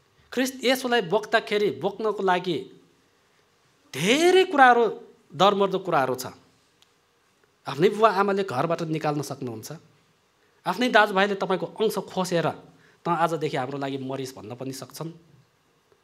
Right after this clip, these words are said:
यो सबै कुरा हेर्दाखेरि ख्रिस्ट येशूलाई बोक्न धेरै गाह्रो छ। र पनि ती सबै कुराभन्दा बढी, सबैभन्दा ठुलो कुरा चाहिँ परमेश्वरको कृपा हाम्रो जीवनमा छ भने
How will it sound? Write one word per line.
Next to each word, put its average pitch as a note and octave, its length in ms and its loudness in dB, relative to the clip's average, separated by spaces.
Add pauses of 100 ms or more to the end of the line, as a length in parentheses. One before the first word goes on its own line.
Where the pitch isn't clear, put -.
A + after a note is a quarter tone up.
(360)
यो G#3+ 60 -2
सबै C4 300 -2
कुरा A#3+ 180 4
हेर्दाखेरि D#3+ 600 0
ख्रिस्ट D#3 300 -12
येशूलाई D3 360 -8
बोक्न C3+ 340 -10
धेरै A2+ 260 -10
गाह्रो G2+ 300 -12
छ। - 120 -16 (1000)
र C#4 140 2
पनि B3+ 540 2 (1500)
ती C#4+ 160 4
सबै E4+ 380 4
कुराभन्दा G#3 800 4
बढी, E3 420 2
सबैभन्दा G3 640 -2
ठुलो B3+ 300 -2
कुरा D#3+ 200 0
चाहिँ D3+ 240 -6
परमेश्वरको D#4 520 2
कृपा G#3 340 2
हाम्रो D3+ 200 -4
जीवनमा C#3 420 -6
छ - 200 -6
भने F3+ 320 2